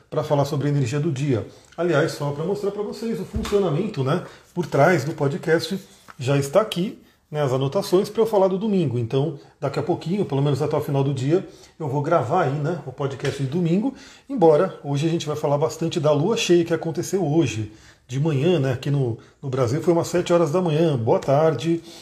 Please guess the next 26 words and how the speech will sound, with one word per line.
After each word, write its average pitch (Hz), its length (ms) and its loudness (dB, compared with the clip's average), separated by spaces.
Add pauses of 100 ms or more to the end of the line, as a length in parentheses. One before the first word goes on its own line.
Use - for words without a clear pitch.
(240)
Olá, 156 520 2 (220)
Tamires, 156 400 0
sejam 165 220 0
bem-vindas. 170 500 2
Quem 233 140 -2
tiver 185 240 0
chegando 165 420 2
aqui, 180 380 -2 (220)
clica 269 220 -4
nos 294 140 -6
coraçõezinhos, 196 720 2
né? 175 140 -2
Chama 202 300 2
aí, 170 60 0
faz 165 140 -2
com 202 120 -6
que 185 100 -6
o 180 40 -2
Instagram 151 420 0
avise 117 580 0 (260)
outras 139 260 -6
pessoas 139 300 -2
que - 80 -6
temos 139 260 2
essa 214 220 2
live. 190 320 2